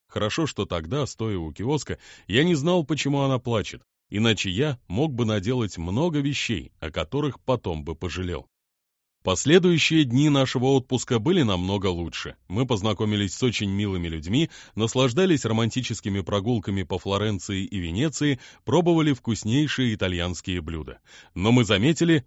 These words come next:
что мы были менее общительны, чем обычно, и никогда не обращались к прохожим, чтобы спросить дорогу. Как так получилось, что один отказ от женщины, которую мы с женой видели впервые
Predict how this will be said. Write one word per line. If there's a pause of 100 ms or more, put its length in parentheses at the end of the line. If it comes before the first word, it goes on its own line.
что
мы
были
менее
общительны,
чем
обычно, (220)
и
никогда
не
обращались
к
прохожим,
чтобы
спросить
дорогу. (540)
Как
так
получилось,
что
один
отказ
от
женщины, (220)
которую
мы
с
женой
видели
впервые